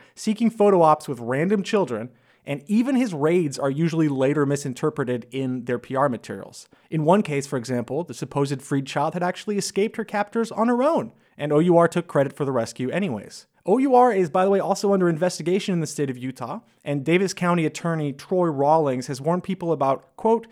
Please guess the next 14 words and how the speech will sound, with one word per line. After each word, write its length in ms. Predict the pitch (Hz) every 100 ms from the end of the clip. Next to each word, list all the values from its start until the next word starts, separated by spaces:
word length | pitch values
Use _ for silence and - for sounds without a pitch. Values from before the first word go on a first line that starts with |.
| _ _
"any 220 | 180 269
individual 480 | 294 240 233 208 190
entity 260 | 180 180 175
or 80 | 156
organization 600 | 147 143 123 120 - 120
who 120 | 123
solicits 460 | - 131 156 - -
your 140 | 147 190
money 360 | 135 123 113 - _
and 100 | 127
may 120 | 143
be 120 | 160 165
claiming 340 | 160 151 143
credit 400 | - 190 135